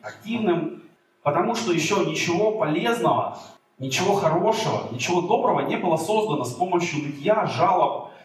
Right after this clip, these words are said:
и какого-то упаднического настроения». Поэтому, я думаю, для нас это тоже актуально. И если вам приходится слышать вокруг какие-то, какие-то жалобы, нытье и раздражение,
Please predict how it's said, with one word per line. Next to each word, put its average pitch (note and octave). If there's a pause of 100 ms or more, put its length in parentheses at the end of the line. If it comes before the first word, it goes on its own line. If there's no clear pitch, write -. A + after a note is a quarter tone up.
(120)
и C#3
какого-то C#3+
упаднического C3+
настроения». C3+
Поэтому, C3 (280)
я B2
думаю, F3
для C3+
нас -
это C3
тоже C3
актуально. C3+ (260)
И C3+
если C3+ (360)
вам C3+
приходится D3+ (440)
слышать C#3
вокруг -
какие-то, B2
какие-то -
жалобы, C#3
нытье C3
и B2+
раздражение, D3+